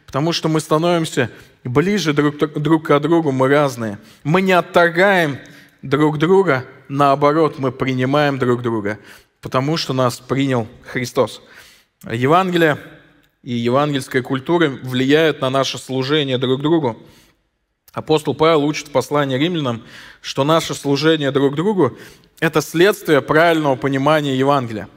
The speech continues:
Помните Римлянам двенадцатую главу, первые два стиха? «Итак, умоляю вас, братья, милосердием Божиим, представьте тела ваши в жертву живую, святую,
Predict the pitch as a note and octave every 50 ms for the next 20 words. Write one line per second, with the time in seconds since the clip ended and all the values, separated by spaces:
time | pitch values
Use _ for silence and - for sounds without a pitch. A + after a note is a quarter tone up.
0 | _ _ - _ _ - F3 G#3 G3 E3 - D#3+ D3 D#3+ F3+ F#3 E3 D#3 C#3 C3
1 | B2 C3 C#3+ D3+ D#3 D3+ - - - C#3+ C3+ C3+ C#3 D3+ F#3 G#3+ G3+ - D#3 D#3+
2 | D3+ C#3 C3+ C3+ C3+ C3+ B2+ - - C#3 - - B2+ A2 G#2 - - - - -
3 | - - - _ - - D3 G3 G3+ G3 - E3+ D#3 D3 D3+ D#3+ E3+ D#3 D3+ C#3+
4 | C#3 C3+ A#2+ C3 D3 D#3+ F3+ F3+ F3 - D3 C#3+ C3+ C3+ C3 B2+ - D#3 C#3+ C#3
5 | C3 B2 B2 C3+ D3+ E3+ E3 D3+ D3+ C3 A#2+ - - - - _ - - C#3 C#3
6 | - - F#3 F#3 F3 - E3 D#3 - D3 D3 D#3 D#3+ D#3 D3 C#3+ C#3 B2+ - -
7 | C3 B2 C#3 D3+ D3 D3+ - C3+ B2 C3 C#3 D#3+ F#3 G3 E3 - - C#3 B2+ -
8 | E3 F3+ F3 D#3+ D3 -